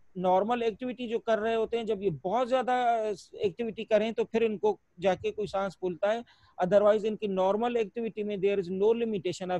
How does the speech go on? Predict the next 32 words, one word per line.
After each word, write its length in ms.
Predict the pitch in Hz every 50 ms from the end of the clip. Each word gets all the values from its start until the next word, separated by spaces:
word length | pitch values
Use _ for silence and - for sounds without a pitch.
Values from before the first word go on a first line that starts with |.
| - -
physical 340 | 180 170 202 - 208 190 180
activity, 380 | 170 139 - 190 185 - 208
सांस 300 | 185 - 196 196 196 - -
नहीं 120 | 208 196 160
फूलता। 440 | - 165 143 127 - 143 - - _ _ _ _ _ - - - _ - - - _ _ _ _ _ _ -
इसमें 380 | - - - 202 220 208 - - 170 - - _ -
जो 100 | 151 185
एनवाईएचए 460 | 190 202 214 220 226 233 226 220 233 208
टू 240 | - - 240 247
होते 240 | 247 240 220 185 233
हैं 80 | 233 220
उसमें 220 | 196 - 226 226 220
होता 100 | 233 254
है 60 | 247
slight 580 | - - 226 214 226 240 254 254 - 233 220
limitation 500 | 214 220 226 202 220 214 - - 214 208
of 120 | 196 190 151 -
physical 360 | 190 160 185 208 - 208 185 170 160
activity, 380 | 143 - 185 180 165 123 156 151 - - _ _ _ _ _ -
रेस्ट 420 | 147 180 208 220 233 - - - 208
पे 220 | - 220 220 220
या 160 | 220 214 208
ऑर्डिनरी 500 | - - 208 202 208 202 226 226 220 220
एक्टिविटी, 460 | 214 196 - - 214 214 175 214 208
इधर 180 | 208 185 214 208
उधर 220 | 196 208 208 196
टहलने 400 | 175 208 202 202 202 214 214 214
में 140 | 214 214 208
उनके 200 | 196 185 - 196
सिम्टम 340 | 165 - 196 190 160 214 208
नहीं 220 | 208 208 208 208
होंगे। 280 | 208 202 196 202 214